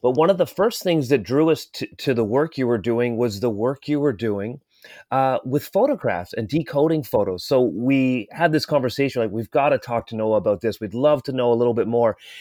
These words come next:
And we know you've been all about sharing these rich resources and guiding, uh, how teachers can use photographies. But before we get deep into that, why don't you just tell our audience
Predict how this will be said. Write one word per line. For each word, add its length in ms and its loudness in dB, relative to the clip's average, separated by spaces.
And 200 2
we 160 2
know 180 4
you've 220 4
been 160 0
all 320 6
about 300 4
sharing 680 0
these 200 -2
rich 320 0
resources 720 4
and 220 -6
guiding, 480 2
uh, 160 0
how 180 2
teachers 380 -4
can 160 -2
use 240 0
photographies. 840 -2
But 60 -6
before 320 0
we 80 0
get 240 0
deep 220 -2
into 180 0
that, 260 2
why 140 6
don't 120 2
you 80 -2
just 180 0
tell 380 0
our 260 6
audience 420 2